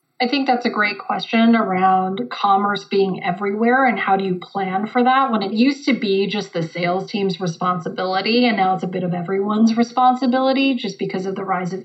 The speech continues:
e-commerce. And I think social commerce is a huge and important piece of that, of effectively collapsing the funnel.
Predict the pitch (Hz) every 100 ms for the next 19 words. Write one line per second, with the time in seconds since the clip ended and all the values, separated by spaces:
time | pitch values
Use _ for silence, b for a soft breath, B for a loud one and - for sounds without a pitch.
0 | - 262 254 214 202 196 190 - B B
1 | B B B - 196 196 196 185 233 -
2 | 202 214 - 269 240 220 208 208 208 214
3 | 196 180 220 196 240 202 190 175 226 185
4 | 269 262 247 226 196 180 175 180 196 190
5 | 170 185 - 202 196 196 196 170 165 180
6 | 170 165 190 - - -